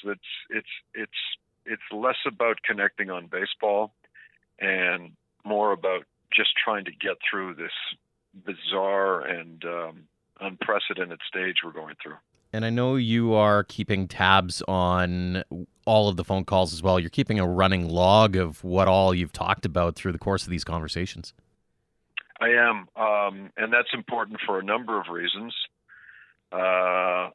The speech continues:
Speaker 1: you know, I just can't blindly pick up the phone, make the call, and then forget about it. Like I said earlier, this one woman in particular in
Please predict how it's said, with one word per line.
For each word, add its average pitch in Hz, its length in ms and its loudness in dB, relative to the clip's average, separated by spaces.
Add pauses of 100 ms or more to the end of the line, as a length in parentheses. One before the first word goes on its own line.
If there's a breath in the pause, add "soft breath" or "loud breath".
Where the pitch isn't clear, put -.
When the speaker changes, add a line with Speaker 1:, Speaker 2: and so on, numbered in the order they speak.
Speaker 1:
you 104 100 -2
know, 90 100 -2
I 92 80 -4
just 85 200 0
can't 98 240 0
blindly 98 440 -2
pick 107 200 0
up 95 100 -2
the 92 160 -10
phone, 95 280 -2
make 98 220 2
the - 60 -8
call, 92 400 0
and 90 100 -6
then 87 160 -4
forget 98 300 -2
about 87 280 -2
it. 85 100 -8
Like 92 200 0
I 95 100 2 (120)
said 87 140 -2
earlier, 92 440 0
this 85 220 -6
one 98 300 -6
woman 92 340 -8
in 87 120 -10
particular 92 760 -4 (920)
in 95 140 -10